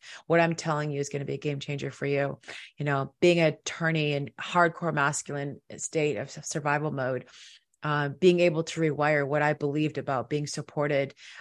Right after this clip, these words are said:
and allowing masculine energy to support me has been a complete change of the game in my life and in my bank account, baby.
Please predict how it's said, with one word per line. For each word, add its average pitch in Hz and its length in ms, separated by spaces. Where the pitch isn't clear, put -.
and 151 140
allowing 147 560
masculine 151 540
energy 147 340
to - 100
support 151 440
me 131 140
has 143 260
been 139 240
a 127 80
complete 202 1040
change 143 380
of 127 80
the 135 80
game 220 560
in 165 160
my 143 160
life 165 520
and 147 140
in 139 160
my 135 160
bank 147 300
account, 131 400
baby. 135 420